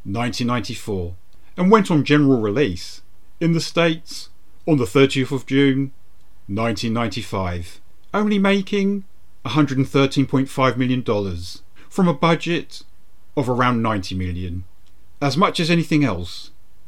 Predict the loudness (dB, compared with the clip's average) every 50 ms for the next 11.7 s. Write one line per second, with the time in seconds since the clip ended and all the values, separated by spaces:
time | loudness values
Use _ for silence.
0 | -12 -6 0 2 2 4 2 2 2 2 2 2 2 0 0 0 0 -2 -8 -8
1 | -4 0 2 4 4 4 2 -2 -4 -8 -10 -12 -12 -12 -12 -12 -12 -12 -10 -8
2 | -6 -6 -6 -4 0 2 2 2 4 2 0 0 0 -2 -2 -2 -4 -2 -4 -4
3 | -2 -2 -2 -4 -6 -8 -10 -12 -12 -12 -12 -12 -14 -14 -14 -14 -12 -14 -10 -2
4 | 2 2 2 2 2 -2 -2 -2 -2 0 0 -2 -4 -4 -6 -8 -6 -6 -6 -6
5 | -6 -6 -8 -8 -8 -8 -8 -8 -10 -12 -12 -12 -12 -12 -12 -12 -8 -6 -4 -2
6 | -2 -2 -4 -4 -2 2 4 4 6 6 6 4 4 2 0 -2 -2 -2 -2 -2
7 | -4 -4 -6 -8 -10 -12 -12 -12 -12 -12 -10 -4 -2 -2 0 2 0 0 2 4
8 | 6 6 6 6 4 2 2 2 2 0 -4 -10 -12 -12 -12 -12 -12 -12 -12 -12
9 | -6 0 2 2 2 0 -2 -4 -4 -2 0 0 2 2 2 0 -2 -2 -4 -6
10 | -8 -10 -12 -12 -12 -12 -12 -12 -12 -12 -12 -12 -10 -8 -6 -2 0 0 0 0
11 | 0 0 2 2 4 2 2 0 -4 -6 -6 -6 -6 -8